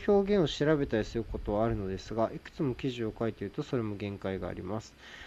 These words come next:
特にサッカーという得点、失点、勝利、引き分け、負けという事象がある程度固定化されている分野では、似た分野、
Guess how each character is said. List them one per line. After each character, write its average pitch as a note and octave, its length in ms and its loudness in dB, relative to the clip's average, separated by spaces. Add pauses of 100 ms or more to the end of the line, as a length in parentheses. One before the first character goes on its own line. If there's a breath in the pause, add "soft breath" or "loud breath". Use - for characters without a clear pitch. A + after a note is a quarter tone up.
(180 loud breath)
特 - 200 0
に E3+ 100 8
サ G#3+ 140 6
ッ A3 120 4
カ E3 160 8
ー - 40 4
と - 160 0
い A#2 80 6
う A2 40 0
得 - 220 -8
点、 F3 240 6
失 - 200 -4 (220)
点、 E3+ 200 8
勝 F3 340 4
利、 B2 60 2
引 A2 180 0
き C3+ 100 0
分 B2+ 140 4
け、 B2 140 -2
負 A2+ 180 0
け C3+ 140 -4
と - 160 -4
い C#3+ 80 4
う C#3 40 2
事 C3+ 140 -6
象 C#3 300 0
が B2+ 160 2
あ B2+ 40 2
る B2+ 200 -2
程 D#3 160 4
度 G#2+ 80 -2
固 G2+ 160 -8
定 A#2+ 220 -4
化 B2 120 -2
さ C3 160 -4
れ B2 80 0
て A#2+ 140 -4
い B2 60 2
る A#2+ 60 0
分 B2 220 -2
野 A#2+ 100 -2
で A#2 140 -2
は、 A#2 240 2 (500 loud breath)
似 B2+ 120 -2
た E3+ 140 6
分 F3 340 8
野、 C3 420 6